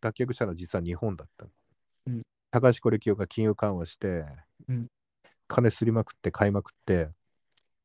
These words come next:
Speaker 1: で、ある程度収束したら、市場の様子を見ながら少しずつ買い取ったやつ売ってったわけ。
Speaker 2: うん。
Speaker 1: で、これが日銀のやることだよね。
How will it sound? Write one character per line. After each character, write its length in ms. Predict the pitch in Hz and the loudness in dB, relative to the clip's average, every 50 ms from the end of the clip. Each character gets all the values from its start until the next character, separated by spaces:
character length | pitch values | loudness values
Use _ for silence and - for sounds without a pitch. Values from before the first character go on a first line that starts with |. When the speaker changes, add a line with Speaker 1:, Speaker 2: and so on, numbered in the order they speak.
| _ _ - | _ _ 6
Speaker 1:
で、 280 | 175 196 143 - - _ _ _ _ _ _ - 190 | 6 6 6 6 2 _ _ _ _ _ _ -10 -6
あ 200 | 123 104 107 120 | 0 4 6 8
る 80 | 135 127 | 8 8
程 140 | - 107 90 | 6 4 0
度 120 | 90 87 | 0 -2
収 180 | - - 113 101 | 0 0 0 2
束 260 | - 110 95 107 98 | 2 0 -2 -2 -4
し 80 | - | -4
た 120 | - 113 104 | -2 -2 0
ら、 220 | 95 92 87 87 82 - - | 0 0 -2 -2 -6 -10 -14
市 240 | - - - 104 | -10 -6 -2 0
場 140 | 98 117 113 | 4 4 4
の 100 | 113 107 | 4 4
様 160 | 101 104 107 | 4 4 4
子 140 | 101 - 107 | 2 2 0
を 40 | 98 | -2
見 100 | 104 104 | 0 0
な 80 | 104 98 | -2 0
が 80 | 87 | -2
ら 60 | 78 | -4
少 220 | - - - 104 95 | -6 -2 -2 0 0
し 140 | 90 110 107 | 0 0 -2
ず 120 | 120 123 | -2 -4
つ 200 | - - 85 80 - _ - | -2 -4 -4 -4 -4 _ -2
買 160 | - 101 101 | 2 2 2
い 20 | |
取 140 | 110 107 95 | 4 2 0
っ 40 | - | -2
た 120 | - 82 | -2 -6
や 60 | 80 78 | -6 -6
つ 140 | - 87 | -4 -4
売 60 | 87 87 | -4 -4
っ 20 | |
て 160 | - - 113 | -2 -4 -4
っ 20 | - | -4
た 160 | - - 78 | -4 -8 -12
わ 60 | 78 | -12
け。 140 | - - _ _ _ _ _ - | -14 -20 _ _ _ _ _ -4
Speaker 2:
う 60 | 131 | -2
ん。 400 | 123 123 120 123 127 131 135 - _ _ _ _ _ _ _ _ _ _ _ _ _ _ _ _ _ _ _ _ _ _ _ _ _ _ _ _ _ _ _ _ _ _ _ - | 0 0 0 0 0 -2 -4 -6 _ _ _ _ _ _ _ _ _ _ _ _ _ _ _ _ _ _ _ _ _ _ _ _ _ _ _ _ _ _ _ _ _ _ _ -6
Speaker 1:
で、 100 | 151 131 | -4 0
こ 140 | 127 - 180 | 4 6 6
れ 60 | 247 | 8
が 80 | 233 202 | 8 8
日 280 | 180 156 139 - 139 131 | 8 6 6 4 2 2
銀 180 | 135 131 131 | 2 2 2
の 200 | 123 113 110 107 _ _ _ _ _ _ _ _ _ _ _ - | 2 0 0 -2 _ _ _ _ _ _ _ _ _ _ _ 0
や 120 | 104 101 101 | 4 4 4
る 60 | - | 4
こ 120 | - 101 | 2 -2
と 60 | 90 - | -4 -4
だ 100 | - 71 | -10 -16
よ 60 | - | -14
ね。 160 | - 90 95 | -14 -16 -16